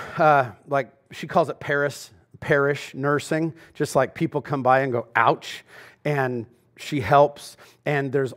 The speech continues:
all, she works with a youth group in her local church, and there's always kids coming in and out of Nan-, Nancy's house, and she has said no to the road less,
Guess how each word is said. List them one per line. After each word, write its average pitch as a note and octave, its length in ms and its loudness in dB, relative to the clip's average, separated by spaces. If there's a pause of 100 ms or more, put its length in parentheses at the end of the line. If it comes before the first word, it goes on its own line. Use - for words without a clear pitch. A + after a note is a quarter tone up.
all, E3 220 4
she - 160 -6
works D3+ 320 0
with A#2+ 100 -6
a A2+ 40 -8
youth D3 280 -4
group D#3+ 240 -4
in - 60 -4
her C3 100 -4
local C3 260 -2
church, C3 300 -6
and C3 100 -8
there's A#2+ 220 -8
always D#3+ 360 6
kids E3 540 0
coming C#3+ 400 -6 (300)
in D#3+ 80 0
and D#3 140 2
out C#3 160 4
of B2 120 -4
Nan-, C3+ 360 -2
Nancy's C#3 500 -6
house, C3+ 300 0
and A#2+ 120 -8
she G#3 260 -4
has F#3 140 0
said A#2+ 280 -4
no B2+ 400 0 (240)
to B2+ 100 -6
the A#2 80 2
road B2 320 2
less, B2 240 0